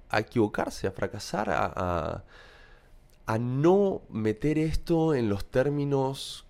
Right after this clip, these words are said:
capitalistas y del management moderno de, "No, si hacemos las cosas bien, esto va a salir bien". Entonces yo voy a decir cinco puntos ahora, cinco pasos para, para innovar, pero la verdad no es que si lo hacen bien va, va a salir bien. No, eso no existe dentro del proceso de innovación.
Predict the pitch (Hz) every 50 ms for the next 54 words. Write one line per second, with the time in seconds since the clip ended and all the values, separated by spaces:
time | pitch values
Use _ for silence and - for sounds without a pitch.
0 | - - - 98 - - - 104 - - 98 98 104 123 - - - 139 131 123
1 | 113 - - 104 101 92 90 92 90 95 104 120 123 131 123 - 113 104 101 98
2 | 95 92 92 98 113 123 123 110 101 98 98 113 113 98 - - 104 90 - 113
3 | 110 117 110 104 98 95 - - 110 - - 107 95 101 101 104 104 98 - -
4 | 90 87 - - 82 80 78 78 - - - - - - - - - - - -
5 | - - - - - - - - - - - 107 104 120 120 113 151 175 190 175
6 | 147 123 - 185 196 185 156 - - 170 170 156 135 117 - 151 170 170 147 113
7 | 104 - 107 110 135 139 123 110 107 - 151 147 135 - - 160 185 180 - -
8 | - 95 - - - 85 85 85 - - - - - 98 92 92 92 92 92 104
9 | 135 143 135 - - 107 101 101 95 - - - - - - - - - 101 98
10 | 110 135 160 180 196 185 - - - - - - 131 139 160 185 - - 180 -
11 | - 135 139 156 - - 147 143 135 - - 160 - - - - - - - -
12 | 127 135 135 - - - - 127 127 - - 143 139 139 139 127 131 156 - -
13 | 57 53 - - - 69 76 - - 143 - 170 170 151 143 - - - - 165
14 | 151 - - - - 135 135 123 120 120 127 123 120 117 107 107 107 104 110 117
15 | 123 113 107 101 98 98 - - 107